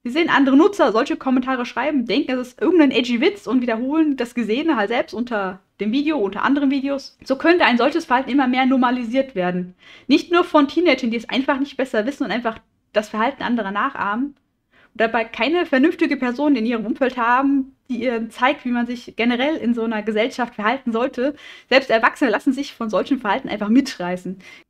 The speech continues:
Gerade in Fällen wie Andrew Tate oder anderen Dating-Coaches sieht man, wie verblendet andere Menschen, ge-, gerade jenen, denen es an sozialen Umgangsformen oder deren Verständnis dafür mangelt,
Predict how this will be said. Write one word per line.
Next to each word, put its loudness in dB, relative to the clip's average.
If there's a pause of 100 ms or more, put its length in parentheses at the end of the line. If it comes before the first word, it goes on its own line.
(520)
Gerade 4
in 2
Fällen 2
wie 0
Andrew -2
Tate -2
oder -4
anderen 2
Dating-Coaches -2 (320)
sieht -6
man, 0
wie -4
verblendet 0
andere 2
Menschen, 0
ge-, -6
gerade 2
jenen, 2
denen 2
es 0
an -2
sozialen -2
Umgangsformen -2
oder -2
deren -2
Verständnis -2
dafür -4
mangelt, 0